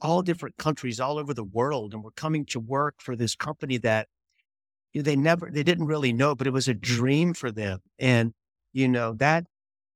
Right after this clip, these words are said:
that experience was providing them the money and the income they needed to take care of their families at home. It's such a sacrifice for these ladies and gentlemen to leave home for a year or two years to go work in a completely different country,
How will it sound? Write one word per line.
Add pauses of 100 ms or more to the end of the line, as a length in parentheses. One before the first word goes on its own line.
(160)
that
experience
was
providing
them (520)
the
money
and
the
income
they
needed
to
take
care
of
their
families
at
home.
It's
such
a
sacrifice
for
these (420)
ladies
and
gentlemen
to
leave
home
for
a
year
or
two
years
to
go
work
in
a
completely
different
country,